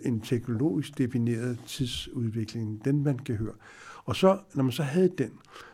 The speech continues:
så kunne man lægge andre ting oveni, og så spørge, "Nå, jamen, er det så de samme gravtyper, vi har? Er der forskellige gravtyper?" Og, "Nå, der er nogle gange, så brænder de ligene, andre gange gør de ikke. Hvordan skal det så passes ind i det hele?"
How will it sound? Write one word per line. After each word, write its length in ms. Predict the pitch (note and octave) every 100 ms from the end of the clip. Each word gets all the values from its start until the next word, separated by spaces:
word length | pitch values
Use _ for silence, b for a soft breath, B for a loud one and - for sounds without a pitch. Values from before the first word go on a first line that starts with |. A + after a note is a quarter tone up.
| B
så 160 | - C#3+
kunne 160 | E3+
man 120 | D#3+
lægge 200 | C3+ B2
andre 280 | A#2+ C#3 E3
ting 240 | D#3+ C3 -
oveni, 500 | G#2 A#2+ B2+ G2+ G#2
og 60 |
så 120 | G#2
spørge, 380 | A#2+ - C3 A#2+ A#2+ B B B
"Nå, 400 | A#2+ A#2 C#3 D3+
jamen, 400 | D3+ B2 A#2 B2 C3+
er 40 |
det 180 | A2 G#2
så 120 | -
de 140 | A2+ G#2
samme 360 | - F#2+ G2
gravtyper, 720 | G2 - G#2 C3 - C#3 C#3+
vi 140 | B2 A#2+
har? 260 | A2 A#2
Er 140 | G2 G#2
der 80 | G#2+
forskellige 520 | - - D3 C#3+ C3+
gravtyper?" 600 | G#2 A2 A2 C3 A2+ A#2
Og, 320 | G#2+ G#2 G#2 B B B B B B -
"Nå, 240 | G#2+ B2
der 140 | B2+ A2+
er 60 |
nogle 200 | A2 C#3+
gange, 240 | D3+ A#2 A#2+
så 120 | C#3
brænder 340 | - A2 A#2
de 160 | A#2 B2+
ligene, 380 | A2+ A2+ A2+ G2
andre 220 | A2 B2
gange 280 | A#2 A2+ A#2+
gør 180 | A#2
de 120 | G#2 A2
ikke. 260 | G2+ A2+
Hvordan 280 | B2+ B2 D3+
skal 220 | D3+ E3+
det 100 | C3
så 100 | B2
passes 540 | B2 - A#2 - G#2+ A#2
ind 180 | A2
i 100 | -
det 120 | A2+ G#2+
hele?" 300 | G#2 A2